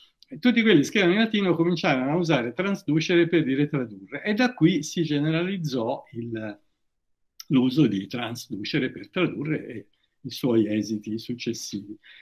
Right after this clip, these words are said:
<clears throat> Se è così, diciamo, la storia è molto divertente, perché la parola per dire tradurre sarebbe nata da un errore di traduzione,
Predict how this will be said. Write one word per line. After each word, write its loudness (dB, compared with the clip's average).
<clears throat> 6
Se 4
è 2
così, 4
diciamo, 2
la 2
storia 2
è 0
molto 2
divertente, -2
perché -2
la 0
parola 2
per 4
dire 6
tradurre 2
sarebbe 0
nata -2
da -2
un 0
errore -2
di -10
traduzione, -6